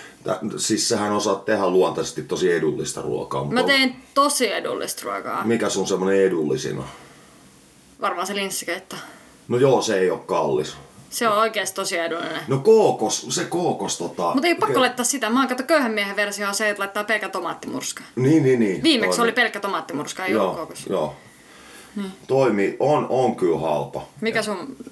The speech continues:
Speaker 2: lemppari on?
Speaker 1: No mun lähtee riisin kautta kaikki. Et riisi ja to-,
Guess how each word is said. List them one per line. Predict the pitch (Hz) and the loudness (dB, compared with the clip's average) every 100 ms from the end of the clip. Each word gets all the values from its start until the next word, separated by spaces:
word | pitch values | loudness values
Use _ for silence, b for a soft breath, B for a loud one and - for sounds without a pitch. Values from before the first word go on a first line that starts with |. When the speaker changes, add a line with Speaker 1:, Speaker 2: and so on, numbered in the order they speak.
| - - | -12 -10
Speaker 2:
lemppari | 185 214 190 - - | -4 -4 -4 -10 -10
on? | - 117 | -4 0
Speaker 1:
No | 131 | 2
mun | 117 98 117 | 4 4 4
lähtee | 117 - 127 110 | 2 2 0 2
riisin | 95 92 90 87 78 | 0 0 -2 -4 -4
kautta | 90 76 - | -4 -4 -6
kaikki. | 73 76 67 69 - | -6 -4 -4 -4 -6
Et | 76 | -4
riisi | 92 104 95 92 90 | 0 2 2 0 0
ja | 87 - 76 | 0 -2 -6
to-, | - - | -6 -6